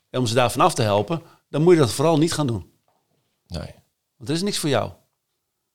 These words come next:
Speaker 2: Nee, dan moet je, eh, nou,
Speaker 1: Maar als je het fantastisch vindt om mensen van de hooikoorts af te helpen en omdat je dat al jaren hebt gedaan, eh, en je hebt succesvol, eh, resultaten bij, bij geboekt, zeg ik, "Doen."
Speaker 2: Ja. Ho-, ho-, hooikoorts vind ik trouwens ook een mooie. Daar ben ik van, eh,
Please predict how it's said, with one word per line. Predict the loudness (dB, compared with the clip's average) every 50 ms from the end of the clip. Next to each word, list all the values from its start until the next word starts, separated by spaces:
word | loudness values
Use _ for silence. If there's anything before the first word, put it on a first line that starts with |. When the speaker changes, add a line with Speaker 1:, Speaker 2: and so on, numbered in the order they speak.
| _ -14
Speaker 2:
Nee, | -12 -12
dan | -10 -10
moet | -10 -8
je, | -8 -8
eh, | -8 -10 -10 -10 -12
nou, | -12 -12 -14 -14 -16 -18 -20 -20 _ -20 _ _ _ -20 -20 -20 _ _ _ _ _ _ _ _ _ _ _ _ _ -20 -12
Speaker 1:
Maar | -6 -2
als | 0 0
je | 0
het | 0 -2
fantastisch | -2 0 0 0 0 0 -4 -4
vindt | -2 -2 0
om | 0 2
mensen | 2 0 0 -2
van | -2 -2
de | -2 0
hooikoorts | 0 0 0 0 0 -2 0 0
af | -2 -2 -2 -2
te | -2 0
helpen | 2 2 2 2 0 -4 -8 -6 -4
en | -2 0 0
omdat | 2 2 0 0 0
je | 0 0
dat | 0 0 2
al | 0 0
jaren | 0 2 2 2 2 2 0 0 0
hebt | -2 -4 -4 -4
gedaan, | -2 0 2 2 2 0 -2 -4 -12 -20 -20 -20 -20 _ _ -8
eh, | -4 -2 2 2 2 2 2
en | 2
je | 2
hebt | 0 0 -2 -4
succesvol, | -4 -4 -4 -2 -2 -4 -2 -2 -2 0 0 2 4 4 4
eh, | 4 4 4 2 2
resultaten | 0 0 -2 -2 0 0 2 2 2 0 0 2
bij, | 2 2 4 2 2 2
bij | 2 0 0 -2
geboekt, | -2 -4 -4 -4 -4 -6 -8 -20 -20 -20 -16
zeg | -10 -6 -6 -4
ik, | -2 0 2
"Doen." | 0 0 0 -4 -12 -20 _ _ -12
Speaker 2:
Ja. | -8 -8 -8 -8 -10 -14 -20 _ _
Ho-, | -4 -4 -4 -2
ho-, | -2 0 0 0 2
hooikoorts | 2 2 0 0 0 -4 -4 -4
vind | -4 -4 0
ik | 2
trouwens | 2 4 2 2 -2
ook | -4 -4
een | -4
mooie. | -4 -4 -4
Daar | -6 -6
ben | -6 -6
ik | -6 -6
van, | -6 -6 -6 -4 -4 -6
eh, | -6 -6